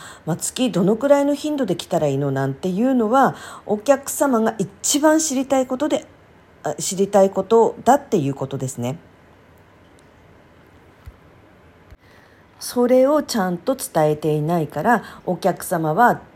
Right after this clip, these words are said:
次どうやって行動していいかわからない。で、いつ来たらいいかわからない。だから次の予約が、まあ、取れなくなってしまうっていうことになります。で、最後に施術者側、まあ、サロン側としても、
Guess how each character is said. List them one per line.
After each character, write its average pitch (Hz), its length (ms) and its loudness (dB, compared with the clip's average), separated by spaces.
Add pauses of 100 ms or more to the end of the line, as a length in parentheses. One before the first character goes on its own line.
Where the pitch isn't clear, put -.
(300)
次 240 320 -2
ど 302 220 0
う 330 80 6
や 233 80 4
っ 135 80 0
て 160 100 -6
行 143 240 -6
動 143 140 -4
し 139 80 -8
て 147 140 -4
い - 20 -2
い 143 40 -4
か 139 140 -6
わ 143 120 -6
か 190 100 -2
ら 196 100 4
な 156 140 0
い。 123 80 -8 (1200)
で、 160 140 -6 (100)
い 294 140 4
つ 311 140 -4
来 - 100 -6
た 170 140 4
ら 147 80 4
い 147 60 2
い - 20 -4
か 147 120 -4
わ 143 100 0
か 190 140 -2
ら 185 100 2
な 139 120 0
い。 - 60 -10 (760)
だ 254 120 2
か 254 200 4
ら 302 280 6 (240)
次 156 260 -4
の 147 120 2
予 139 120 0
約 147 240 0
が、 285 220 -2 (260)
ま 147 100 -4
あ、 135 40 -8
取 170 240 -2
れ 139 200 0 (220)
な 151 120 -4
く 139 120 -8
な 127 120 -4
っ - 20 -14
て - 140 -16
し 160 140 -10
ま 226 160 2
う - 20 0
っ - 20 0
て 277 160 -6
い 220 40 0
う - 20 -10
こ 202 100 -4
と 285 100 -2
に 277 100 0
な 147 100 -2
り 113 80 -6
ま 117 160 -4
す。 - 140 -18 (1600)
で、 202 80 -4
最 330 300 2
後 254 100 2
に 226 260 4
施 214 160 0
術 240 260 -6
者 247 180 0
側、 240 280 2
ま 233 260 2
あ、 190 40 -2
サ 196 160 -2
ロ 208 120 0
ン 233 100 2
側 226 240 2
と 226 140 -2
し - 100 -8
て 247 120 -2
も、 175 320 0